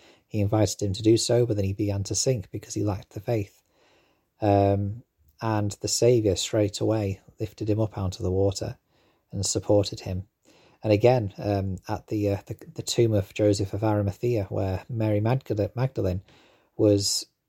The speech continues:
distraught and upset that her, that the Saviour's body had seemingly been taken away, um, that he was there to comfort her and reassure her.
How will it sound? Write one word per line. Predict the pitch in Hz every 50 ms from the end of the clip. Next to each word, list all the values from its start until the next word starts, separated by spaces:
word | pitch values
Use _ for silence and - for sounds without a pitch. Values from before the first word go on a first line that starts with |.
| _ - - - _
distraught | - - - - - - 107 120 143 135 120 104 110 - - - 131
and | 110 110
upset | 101 - - - - 131 123 - - - - -
that | 110 107 -
her, | 104 - 117 - -
that | 117 104 -
the | - -
Saviour's | - - - 117 117 113 113 107 98 98
body | - 113 120 117 110 95
had | 104 107 104 - - -
seemingly | - - - - 127 127 123 117 104 95
been | 95 107 95 92
taken | - - 110 104 - - 101
away, | 98 98 107 117 107 98 101 - _ _ _ _ _ _ _ _ _ _ _ _ _
um, | - 98 101 98 95 98 95 92
that | - 101 - - - - - - _ _
he | - - 113 107 104
was | 107 98 90 - -
there | 101 101 98 98 98
to | - - -
comfort | - - 110 101 - - 98 -
her | - - 98 98 98 -
and | - 107 101
reassure | 101 98 98 95 - - - 104 104 98
her. | - 104 104 107